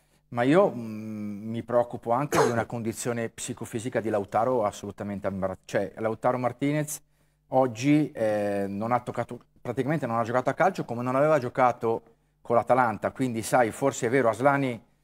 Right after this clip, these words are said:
è giovane, ha bisogno di tempo, eccetera, però non ha sbagliato solo Aslani, ha sbagliato quelli che dovevano fare la differenza. Mkhitaryan, per esempio, non è stato il solito Mkhitaryan, e poi mi spiace dirlo, ma, mm, Pavard, eh, si è,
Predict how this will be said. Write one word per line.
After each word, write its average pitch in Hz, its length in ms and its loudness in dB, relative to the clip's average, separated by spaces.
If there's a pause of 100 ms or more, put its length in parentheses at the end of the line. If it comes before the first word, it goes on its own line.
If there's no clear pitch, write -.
(320)
è 127 140 0
giovane, 131 540 4
ha 123 40 0
bisogno 127 400 0
di 131 140 0
tempo, 151 320 4
eccetera, 175 420 4
però 135 220 4
non 127 160 2
ha 135 100 6
sbagliato 107 420 0
solo 110 300 -2
Aslani, 98 520 -4 (520)
ha 110 60 -6
sbagliato 120 1080 4
quelli 123 280 4
che 123 120 2
dovevano 113 280 4
fare 110 140 0
la 110 100 4
differenza. 127 440 2
Mkhitaryan, 123 600 2
per 117 120 0
esempio, 117 280 -2
non 110 100 -2
è 107 40 -2
stato 107 220 -2
il 101 60 -4
solito 110 280 0
Mkhitaryan, 131 680 4 (520)
e 147 120 0
poi 143 160 6
mi 131 100 2
spiace 139 360 2
dirlo, 135 440 6
ma, 104 800 0
mm, 95 480 -8
Pavard, 117 500 4
eh, 110 500 4
si - 160 -8
è, 98 40 -4